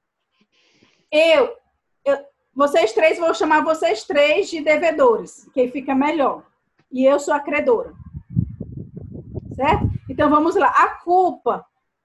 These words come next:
foi do Juan. O Juan, com raiva,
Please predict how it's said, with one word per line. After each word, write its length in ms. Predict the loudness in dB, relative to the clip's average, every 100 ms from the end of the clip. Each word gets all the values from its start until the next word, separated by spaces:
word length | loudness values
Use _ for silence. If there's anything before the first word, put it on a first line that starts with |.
| _ _
foi 220 | 2 2
do 200 | 2 0
Juan. 520 | 4 6 6 0 -4 -6
O 140 | -4
Juan, 540 | 0 2 2 2 -2 -4
com 140 | -4
raiva, 680 | -2 0 2 2 0 -2